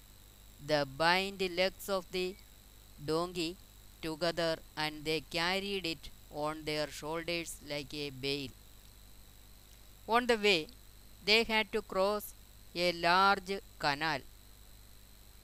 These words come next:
There was a small wooden bridge across it. When they entered the bridge, the donkey scared and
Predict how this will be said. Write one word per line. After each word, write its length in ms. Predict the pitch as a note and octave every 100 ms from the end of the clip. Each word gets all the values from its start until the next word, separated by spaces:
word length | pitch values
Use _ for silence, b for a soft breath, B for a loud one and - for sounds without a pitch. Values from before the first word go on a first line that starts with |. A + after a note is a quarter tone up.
| - - - - - - D3+
There 180 | D3+ E3 E3
was 180 | D3+ -
a 280 | F3 D#3 G#3+ - - -
small 440 | E3+ F3 F#3+ F#3+ D#3
wooden 260 | D3+ F3 F3+ C#3+
bridge 360 | E3 E3 E3 F#3+ - - D#3+
across 320 | - D3+ C#3 C3+
it. 260 | - - - - - - - - - - - - - - - - - F3+
When 180 | A3+ A#3+
they 120 | B3 A3+
entered 360 | G3+ G#3 A3+ A3 A3
the 80 | G#3 G#3 -
bridge, 320 | E3 F3+ C3 C3 - - - - - D3
the 100 | D3+ C#3+ D#3
donkey 400 | F#3 F#3+ F#3+ F#3+
scared 720 | - F3+ F3 F#3 F#3+ F#3+ F#3 F#3+ - - - - - - - - - - - D3
and 440 | D3+ D#3 D#3 D#3